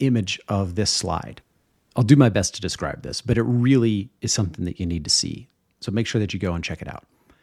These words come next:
At the beginning of the deck, they're building up to all of the problems that women have to deal with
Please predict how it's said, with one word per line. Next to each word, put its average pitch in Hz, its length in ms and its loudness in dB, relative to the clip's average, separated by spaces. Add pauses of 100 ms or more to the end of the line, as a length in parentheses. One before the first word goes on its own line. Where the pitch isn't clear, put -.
(460)
At 104 60 -6
the 107 60 2
beginning 143 280 6
of 139 60 4
the 117 80 2
deck, 98 180 -2
they're 98 120 -6
building 92 360 -2
up 85 300 -6
to 85 340 -6 (360)
all 120 220 4
of 117 120 2
the 120 80 0
problems 87 540 -2
that - 120 -10
women 95 280 0
have 90 240 -2
to - 80 -16
deal 87 300 -2
with 85 340 -4